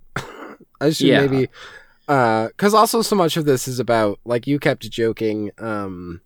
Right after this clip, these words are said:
Speaker 1: that, like, men will literally, uh, direct and star in a movie rather than talk about their feelings. Um,
Speaker 2: <laughs>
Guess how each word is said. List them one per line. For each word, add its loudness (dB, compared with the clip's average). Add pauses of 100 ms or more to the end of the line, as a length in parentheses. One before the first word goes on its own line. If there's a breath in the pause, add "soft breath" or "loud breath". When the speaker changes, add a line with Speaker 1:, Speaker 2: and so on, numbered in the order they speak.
(640 soft breath)
Speaker 1:
that, 2
like, -2
men 4
will 4
literally, 2 (320)
uh, 2 (120)
direct 2
and -2
star 0
in 0
a 0
movie -4
rather -2
than -2
talk -4
about -6
their -2
feelings. -4 (480 loud breath)
Um, 2
Speaker 2:
<laughs> 2